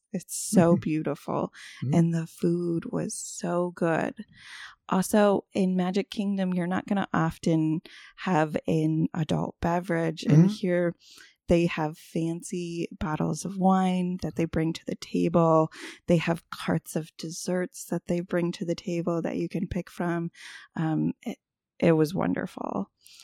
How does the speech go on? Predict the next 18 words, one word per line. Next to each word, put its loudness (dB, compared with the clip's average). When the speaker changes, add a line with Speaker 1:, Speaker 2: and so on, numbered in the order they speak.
Speaker 1:
Now, 6
they 4
have -6
other 0
dining -2
areas 0
in 4
Be 4
Our 4
Guest, -2
and 8
one 6
is 0
the 4
West 0
Wing, 0
um, 2
which 0